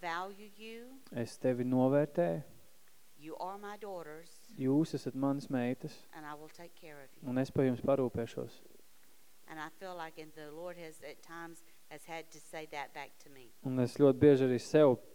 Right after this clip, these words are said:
Speaker 2: nu, es jūtu, ka Dievs to arī man bieži vien atgādina.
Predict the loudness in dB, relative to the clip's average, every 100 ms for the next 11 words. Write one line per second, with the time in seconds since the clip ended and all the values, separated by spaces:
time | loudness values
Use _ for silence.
0 | -20 -20 -20 -16 -10 -10 -8 -2 2 2
1 | 2 -2 -6 -4 2 4 6 4 8 8
2 | 8 4 4 4 4 2 -2 -6 -2 -2
3 | 0 2 0 0 -4 -4 -10